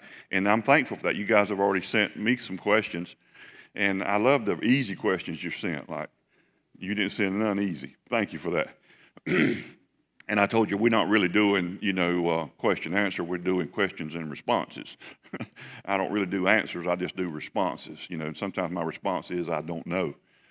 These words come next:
Uh, and I'm good with that. But, but on that night at that service, you know, my mind was a lot on, you know, "I wanna see my son healed."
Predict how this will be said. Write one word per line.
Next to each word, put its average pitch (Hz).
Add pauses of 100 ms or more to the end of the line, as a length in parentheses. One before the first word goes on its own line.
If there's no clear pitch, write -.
(200)
Uh, 80 (840)
and 85
I'm 87
good 82
with 78
that. 76 (680)
But, 104
but 101
on 113
that 139
night 131
at -
that 107
service, 98 (140)
you 101
know, 95 (500)
my 90
mind 117
was 98
a 90
lot 104
on, 98
you 107
know, 90
"I 90
wanna 95
see 107
my 82
son 127
healed." 80